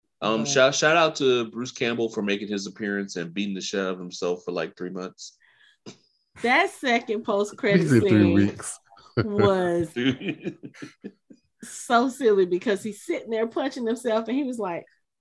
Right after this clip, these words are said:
Speaker 2: "Oh, it's over." Like,
Speaker 1: It's
Speaker 2: telling us,
Speaker 1: over.
Speaker 2: "Okay,
Speaker 1: It's
Speaker 2: go."
Speaker 1: black.
Speaker 3: And remember
Speaker 1: <laughs>
Speaker 3: in The Evil Dead,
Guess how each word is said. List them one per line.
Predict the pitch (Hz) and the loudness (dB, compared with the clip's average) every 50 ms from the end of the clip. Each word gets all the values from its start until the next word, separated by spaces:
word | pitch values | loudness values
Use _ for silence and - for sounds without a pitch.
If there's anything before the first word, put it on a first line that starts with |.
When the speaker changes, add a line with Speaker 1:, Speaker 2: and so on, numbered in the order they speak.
| _ _ _ - | _ _ _ -6
Speaker 2:
"Oh, | 294 349 403 427 392 240 | -2 0 2 4 6 6
it's | 220 254 - - - | 4 4 2 -2 -4
over." | 285 349 403 440 427 381 269 226 202 165 156 143 180 - _ _ _ _ _ - - _ _ | 0 4 6 8 8 8 6 4 0 0 0 -4 -8 -14 _ _ _ _ _ -20 -20 _ _
Like, | - 233 214 220 | 2 2 4 2
Speaker 1:
It's | 226 - | 4 4
Speaker 2:
telling | 359 285 262 254 247 247 | 4 4 4 4 4 4
us, | 247 247 240 | 4 4 4
Speaker 1:
over. | - - 269 | 4 4 4
Speaker 2:
"Okay, | - - 359 311 302 | 4 4 4 4 4
Speaker 1:
It's | 254 | 6
Speaker 2:
go." | 233 240 269 339 311 | 6 6 6 6 6
Speaker 1:
black. | 190 - 139 135 - - - - _ _ _ _ _ _ _ _ _ _ - 160 151 - - | 4 0 -2 -4 -8 -16 -20 -20 _ _ _ _ _ _ _ _ _ _ 0 0 0 4 4
Speaker 3:
And | 190 156 | 6 8
remember | 123 123 123 139 165 190 185 131 | 8 10 10 10 10 10 8 8
Speaker 1:
<laughs> | 113 | 6
Speaker 3:
in | 104 | 6
The | 104 | 4
Evil | 104 104 110 120 117 110 107 107 | 4 4 6 6 6 6 6 6
Dead, | 92 87 107 120 131 107 92 90 82 85 | 6 6 6 6 6 6 6 4 2 0